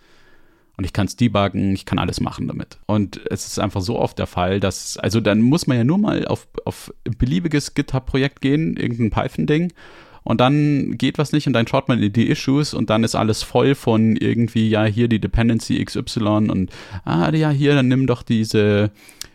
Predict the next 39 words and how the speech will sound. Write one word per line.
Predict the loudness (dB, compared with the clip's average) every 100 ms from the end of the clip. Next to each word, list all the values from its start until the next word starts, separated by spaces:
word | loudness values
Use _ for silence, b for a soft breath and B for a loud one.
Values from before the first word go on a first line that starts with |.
| B B -4
Ding | -2 0
T | -2 -4
X | -4 -8
T, | -2 0
Requirements | 0 0 2 4 4 4 0
T | 0 0
X | 0
T | -2 0 0 0
und | 0
dann, | 0 -2
ah, | -2 0
ja, | 2 2 2 2
aber | 0 0
das, | 0 -2 -10 -6
das | -6 -6
crasht | -2 -2 0
jetzt | -2 -2
auch | -2 0 2 2 0
und | -2 -4 -4
läuft | -4 -2 -2 -2
auch | -4 -2
nicht | -4 0
durch. | 2 4 2 -2 B B B -20 _ -4
Wirklich, | -2 2 0 0 -2
also | 0 4
und | 4
wer | 4 2
was | 2
anderes | 0 -2 0
behauptet, | 0 0 0 -2
der | 0
lügt | -2 -2
einfach. | -4 -4 -6
Das | -4
ist | -2
einfach | -2 -4 -6
immer | -2 -2
ein | -2
Abfuck. | -4 -6 -8